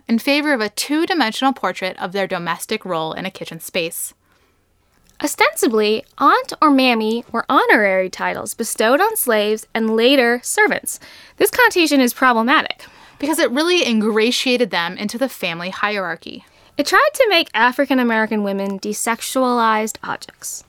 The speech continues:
Speaker 1: It signified that black women would not supplant the woman of the house, either in her domestic or her wifely duties.
Speaker 2: Two popular media representations of these caricatures were Mammy in Margaret Mitchell's Gone with the Wind,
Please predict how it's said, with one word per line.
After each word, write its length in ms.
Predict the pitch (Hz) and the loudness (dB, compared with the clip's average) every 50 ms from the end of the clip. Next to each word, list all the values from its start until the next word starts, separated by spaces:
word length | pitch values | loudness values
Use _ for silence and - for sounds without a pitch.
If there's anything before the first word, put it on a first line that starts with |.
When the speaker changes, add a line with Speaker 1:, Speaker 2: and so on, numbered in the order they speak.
| _ _ _ _ _ | _ _ _ _ _
Speaker 1:
It 180 | - 233 247 - | -4 -4 -4 -2
signified 580 | - - 392 466 427 381 - - 262 254 254 208 | -2 -2 0 0 0 0 2 0 0 0 0 -4
that 140 | - 208 | -6 -4
black 260 | - 220 226 269 277 - | -2 0 0 0 0 -2
women 320 | 240 233 240 240 233 226 | -4 -2 -2 -2 0 0
would 160 | 220 226 208 | 0 0 0
not 340 | 214 214 226 254 285 233 214 | 2 2 2 2 2 0 -2
supplant 440 | - - 220 - 220 185 156 165 - | -6 -8 -8 -6 -6 -8 -8 -8 -8
the 40 | 180 | -8
woman 220 | 175 170 170 170 | -8 -8 -10 -10
of 80 | 165 165 | -10 -12
the 160 | 180 - - | -10 -8 -8
house, 340 | 165 160 170 - - - - - | -8 -8 -8 -10 -12 -12 -10 -6
either 320 | - 196 208 233 220 247 233 | -2 -2 0 0 0 0 0
in 160 | - 214 202 | -2 -4 -4
her 140 | 190 214 208 | -4 -4 -4
domestic 540 | - 196 196 202 208 - - 269 262 247 - - | -4 -4 -4 -4 -6 -4 -2 -2 -2 -4 -4 -10
or 260 | - 220 214 226 240 | -8 -4 -2 -2 -2
her 160 | 226 - 277 | -2 -2 -2
wifely 340 | 254 196 175 180 - - 196 | 0 0 -2 -4 -4 -6 -6
duties. 600 | 185 214 220 226 196 165 - - - - - - _ _ _ _ _ _ _ | -4 -4 -4 -4 -4 -6 -8 -10 -12 -12 -14 -14 _ _ _ _ _ _ _
Speaker 2:
Two 160 | - - 392 508 508 | 0 4 4 4 4
popular 460 | - 302 285 302 330 - 277 254 240 | 6 4 4 4 4 2 0 0 2
media 340 | 233 226 233 262 302 330 277 | 0 0 0 2 2 2 4
representations 880 | 233 226 226 226 226 214 214 214 214 214 202 208 - 208 202 202 196 - - - | 4 2 2 0 -2 -4 -2 -4 -4 -4 -4 -6 -6 -6 -8 -8 -8 -8 -6 -2
of 240 | - 220 233 240 233 | 2 2 2 2 2
these 160 | 254 240 233 | 0 -2 -2
caricatures 600 | - - - 392 494 - 330 - 240 214 214 214 | -2 0 2 2 2 2 -2 -2 -2 -4 -4 -4
were 200 | 208 220 214 208 | -4 -4 -6 -6
Mammy 520 | 202 190 190 196 208 226 254 294 339 349 - | -6 -6 -6 -4 -2 0 2 2 0 0 2
in 140 | 320 311 | 2 4
Margaret 320 | 277 269 262 254 269 - - | 4 4 4 2 0 -2 -2
Mitchell's 300 | 240 233 - - 240 220 | -2 -2 -2 -4 -4 -4
Gone 240 | - 220 208 208 214 | -4 -4 -4 -2 -4
with 100 | 220 - | -4 -4
the 100 | 233 214 | -6 -6
Wind, 360 | 196 196 190 196 214 240 | -6 -6 -6 -6 -6 -8